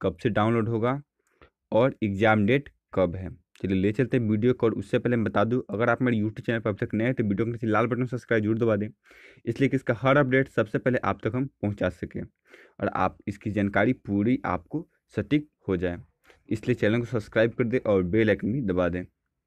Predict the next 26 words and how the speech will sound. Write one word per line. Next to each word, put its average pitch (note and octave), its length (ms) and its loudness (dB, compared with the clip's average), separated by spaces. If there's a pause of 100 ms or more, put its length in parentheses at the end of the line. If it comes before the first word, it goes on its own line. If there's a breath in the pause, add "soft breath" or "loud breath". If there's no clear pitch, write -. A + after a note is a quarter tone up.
(1700 soft breath)
तो A#2 80 0
फ्रेंड, C#3+ 260 2
मैं C#3 180 4
जो B2 140 2
अपडेट A2 460 0
लेकर A2 200 2
आया G2+ 240 2
हूँ A#2 200 -2
बता G2 240 -2
दूँ, G#2 140 -2
ये G#2+ 180 0
ज-, F#2+ 180 -6
अपडेट G2+ 380 -2
जागरण G2 440 0
जोश G2 280 0
के G#2+ 180 -4
न्यूज़पेपर G#2 1000 -4
से G2+ 120 -4
निकल G2 320 -2
के G2+ 120 -2
आया G2 240 0
हुआ A2 100 0
है A#2 60 -4
कि - 160 -8
बीएसएफ़ F2+ 500 -2
के G#2+ 200 -4